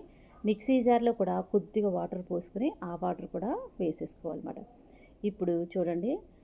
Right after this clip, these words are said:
ఈ గోంగూర అంతా కూడా ఈ చికెన్ పీసెస్‌కి పట్టేలా ఈ విధంగా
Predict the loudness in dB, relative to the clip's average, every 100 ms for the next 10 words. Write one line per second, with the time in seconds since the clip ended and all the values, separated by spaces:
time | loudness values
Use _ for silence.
0 | -4 -2 6 6 6 4 2 2 0 2
1 | 2 0 -4 -6 -6 0 0 0 -4 -4
2 | -8 -6 -6 -4 -2 0 -2 -4 -10 -4
3 | -2 -2 -4 -6 -4